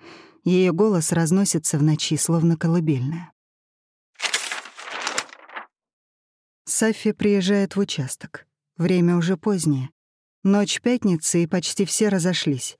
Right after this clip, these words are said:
Осталась только Корин, склонившаяся в свете настольной лампы. «Капитан», говорит она, — «что вы здесь делаете?»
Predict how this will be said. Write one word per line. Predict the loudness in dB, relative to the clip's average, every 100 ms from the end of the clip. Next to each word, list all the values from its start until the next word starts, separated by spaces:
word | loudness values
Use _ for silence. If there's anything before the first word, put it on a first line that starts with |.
| _ _ -2
Осталась | -2 2 2 2 0
только | 0 0 0 -4
Корин, | 0 2 4 2 0 -6
склонившаяся | -8 -2 2 2 2 2 0 0 0
в | -2
свете | 0 0 2
настольной | 2 2 0 0 2 2
лампы. | 2 -2 -6 -10 -14 _ _ _ _ _ _ _ _
«Капитан», | -4 -2 0 0 0 -2 _ _
говорит | 0 2 2 0 0
она, — | 0 0 -2 -8 _ _
«что | -6 0 0
вы | 2
здесь | 2 0
делаете?» | 2 0 0 -4 -10 -12